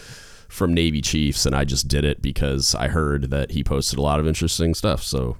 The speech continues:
I just, and, and I, I like to, you know, keep my finger on the pulse of things, uh, for the purpose of this podcast and, uh, talking to you about <laughs> stuff, stuff like this. Um,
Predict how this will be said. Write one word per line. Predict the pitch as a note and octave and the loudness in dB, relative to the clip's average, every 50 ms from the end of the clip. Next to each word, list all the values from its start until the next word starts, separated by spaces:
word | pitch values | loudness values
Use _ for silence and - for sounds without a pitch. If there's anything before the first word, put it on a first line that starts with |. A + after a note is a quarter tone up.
| - - | -8 -8
I | A#1+ C2+ | -6 -4
just, | C#2 C#2 C2+ - - - - | -2 0 0 -2 0 0 0
and, | G#2+ G2 D2+ | 0 0 0
and | A2 C3+ B2+ A#2+ | 2 2 2 2
I, | A#2 - - | 2 2 0
I | A2+ | 2
like | A#2+ A#2+ A#2 A2+ - | 2 2 2 2 0
to, | - F2 F2 - | 0 0 0 0
you | G#2+ D#2 | 0 0
know, | C2 C2 | 0 -2
keep | - - - E2+ D2 | -2 -2 -2 0 0
my | D2+ C#2 - - - - - - - - | 0 0 -2 -2 -6 -12 -20 -20 -6 -2
finger | E2+ E2 D2 D#2 D2+ | 0 2 2 2 2
on | D2 | 2
the | C#2+ - | 0 0
pulse | - C#2+ C#2+ C#2 - | -2 -2 -2 -6 -10
of | - - | -12 -12
things, | - A#1 A1+ A1 - - - - - - - - - - - - - | -10 -10 -10 -10 -10 -12 -14 -16 -20 -20 -20 -20 -20 -20 -14 -6 -2
uh, | - D2 B1+ - | 0 0 0 0
for | - - D#2 C#2+ | 0 0 0 2
the | B1+ | 2
purpose | - - C#2 - - - C#2+ | 2 0 0 -2 -2 -2 -4
of | B1 | -4
this | B1 - | -4 -2
podcast | - C2+ B1+ A#1+ B1 - A#1 A#1+ B1 B1 - - - A1+ | -2 -2 -2 -2 -2 -2 -2 0 -2 -2 -2 -4 -4 -6
and, | G1+ A1 A#1+ - - - - - - _ - - - - _ _ - - - - - - - | -6 -6 -8 -8 -12 -16 -20 -20 -20 _ -20 -20 -20 -20 _ _ -20 -20 -16 -14 -14 -6 -2
uh, | C#2+ C#2 B1+ A#1 A1 G#1+ - - - | 0 0 0 -2 -4 -8 -10 -12 -14
talking | - - D#2+ C#2+ - - D#2 C#2+ | -6 -4 -2 -2 -2 -2 -4 -4
to | - D2 | -4 -2
you | D2 | -2
about | D2 C#2 C#2+ C#2 C2+ - - _ _ _ | -2 0 0 -2 -2 -2 -6 _ _ _
<laughs> | _ _ - | _ _ -4
stuff, | - - - - - - - - - - - | -4 -2 0 0 -2 -2 -4 -6 -6 -2 0
stuff | A2+ - - - F#2+ F#2 - - | 2 2 2 2 0 -2 0 0
like | G#2 F#2 - - | 0 2 2 2
this. | A#2+ F#2+ - - - - - - - - - - - - - - - | 2 2 2 0 -4 -8 -12 -14 -12 -10 -8 -6 -6 -6 -6 -4 0
Um, | - A2 A#2 A#2 G#2+ F#2+ F2+ F2 | 2 2 4 4 4 2 0 -2